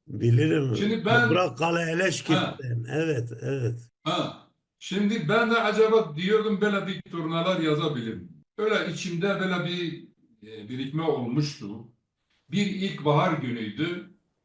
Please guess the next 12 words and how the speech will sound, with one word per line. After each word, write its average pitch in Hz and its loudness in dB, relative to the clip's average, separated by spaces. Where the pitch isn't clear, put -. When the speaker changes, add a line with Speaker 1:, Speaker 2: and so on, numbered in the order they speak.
Speaker 2:
Ben 156 -2
köyde 147 0
bir 120 -4
barakam 127 -2
vardı. 120 -4
O 143 -2
barakın 120 -4
etrafının 139 -2
bahçe 131 -2
temizliğini 127 -4
yapıyordum. 165 -2
İlkbahardı. 98 -4